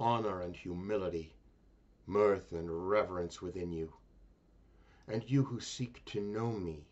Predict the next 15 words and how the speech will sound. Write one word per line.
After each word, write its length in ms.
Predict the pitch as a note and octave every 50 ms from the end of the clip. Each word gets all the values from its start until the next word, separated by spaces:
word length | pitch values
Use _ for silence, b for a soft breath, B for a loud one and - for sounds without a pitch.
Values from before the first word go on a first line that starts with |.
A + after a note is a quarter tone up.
| - - - - - - - b b b b b
know 360 | b G2+ G#2 A2 A#2 B2 B2+
that 220 | B2 - G2+ - -
the 80 | F2+
seeking 580 | E2 - - - B2+ B2 A#2+ - C3 B2 A#2+ G#2
and 200 | F2+ E2+ E2 D#2
yearning 500 | E2+ F#2+ G#2 G#2+ A2 A2 A2 A2 G2+ F#2
will 140 | F2 E2+ E2
avail 440 | D#2+ D2+ D#2 F#2+ G#2 A2 A2 A2+ A2
you 220 | G2+ G#2+ G#2+ G#2
not 400 | G2+ G#2 G#2 F#2+ E2+ D2 - - - - B B B B B B B B
unless 680 | E2 E2+ E2+ E2 E2 E2 F2+ G#2+ A2+ - - - -
you 160 | F2 E2+ E2 D#2+
know 400 | D#2+ F2 F#2+ G#2 G#2+ A2 A2+ G#2+
the 140 | G2 F#2+ F#2
mystery. 720 | G2+ G#2+ A#2+ A#2+ - - - - - D2 C#2 C#2+ -